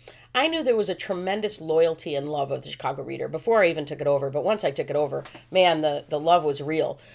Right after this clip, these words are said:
We did an initial campaign about two months after I started, just asking people to become a founding member of the Chicago Reader for, at that point, forty-nine, forty-eight dollars, 'cause it was forty-eight years old. We raised over a hundred thousand dollars in a couple months,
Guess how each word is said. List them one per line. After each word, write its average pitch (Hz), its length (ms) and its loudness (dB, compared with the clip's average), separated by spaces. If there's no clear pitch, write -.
We 175 140 -6
did 185 220 2
an 170 80 6
initial 170 400 -2
campaign 170 480 -2
about 151 240 -2
two - 120 -8
months 185 240 -4
after 160 240 0
I 156 60 2
started, 143 500 -2
just 233 240 -2
asking 190 360 0
people 170 320 -4
to 151 160 -8
become 160 320 -6
a 139 60 -4
founding 180 520 -2
member 151 340 -2
of 135 80 -6
the 131 60 -16
Chicago 143 380 -6
Reader 139 300 -8
for, 135 260 -6
at 139 160 0
that 151 200 4
point, 143 300 -6
forty-nine, 139 600 -4
forty-eight 160 340 0
dollars, 135 340 -4
'cause 139 140 -8
it 139 80 -8
was 139 80 -16
forty-eight 139 400 -4
years 123 160 -10
old. 131 240 -6
We 190 100 -4
raised 208 260 6
over 202 160 2
a 180 40 0
hundred 214 220 -4
thousand 180 340 -2
dollars 151 480 -2
in 139 100 -6
a 139 60 -8
couple 147 240 -4
months, 139 400 -4